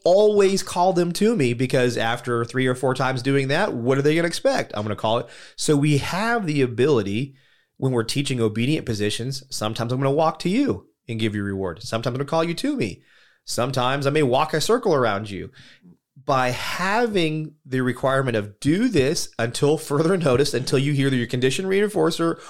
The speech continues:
or the reward is delivered, it's clear. But if we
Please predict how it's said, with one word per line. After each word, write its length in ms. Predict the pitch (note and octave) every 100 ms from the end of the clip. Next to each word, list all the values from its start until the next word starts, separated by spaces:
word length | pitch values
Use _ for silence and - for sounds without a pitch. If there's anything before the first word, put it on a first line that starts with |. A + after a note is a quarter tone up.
| -
or 140 | - C3
the 60 |
reward 380 | A#2+ A#2 A#2+ E3
is 100 | G3+
delivered, 500 | F#3+ F3+ C3+ C3+ C#3+ - - -
it's 140 | E3 -
clear. 500 | - C#4 B3+ - _ _ _ _ _ -
But 100 | D3
if 180 | D3 D3
we 420 | D3 D3+ A#2+ -